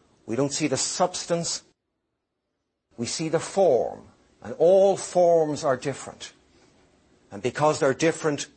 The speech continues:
they're not equal. With reason, you will see what is there, and you will see that all is equal. And with love, you will see that all is equal.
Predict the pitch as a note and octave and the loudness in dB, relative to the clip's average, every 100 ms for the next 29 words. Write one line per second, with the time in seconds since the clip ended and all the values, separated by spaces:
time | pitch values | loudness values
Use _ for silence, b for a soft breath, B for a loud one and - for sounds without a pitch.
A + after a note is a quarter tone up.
0 | _ G#2 A2+ A#2 D3+ C#3 - D3 C#3 - | _ -4 -2 0 2 0 -4 -6 -6 -8
1 | - - _ _ _ _ _ _ _ _ | -12 -14 _ _ _ _ _ _ _ _
2 | _ _ _ _ b b b b b - | _ _ _ _ b b b b b 0
3 | C#3 D3 A#2 F3+ G3+ E3 F#3+ F#3+ D3+ B2 | 0 0 0 0 2 0 0 -2 -4 -2
4 | C3+ E3 G#3+ F3+ - C3 A2 A2 G#2+ A2+ | 2 2 2 0 -2 -4 -2 -4 -4 -4
5 | A2 A2 G#2+ G#2 _ _ - A2 A#2+ A2+ | -2 0 0 -4 _ _ -12 -8 -6 -6
6 | - C3+ B2 D3 D#3 E3 D#3 C3 G#2+ G2 | -8 -4 -4 0 4 6 6 4 2 -4
7 | G2+ F2 - - - _ _ _ _ _ | -10 -14 -12 -14 -14 _ _ _ _ _
8 | _ - B2+ C#3 B2 C#3+ E3 G#2+ - - | _ -6 0 0 2 4 4 2 -6 -16
9 | _ _ _ _ A#2+ A#2 A2 - G#2+ G#2+ | _ _ _ _ -4 -2 -4 -4 -4 -6
10 | G#2 - C3 A#2+ A2+ G#2+ F#2+ F#2+ - D2+ | -6 0 2 4 2 -2 -8 -12 -14 -18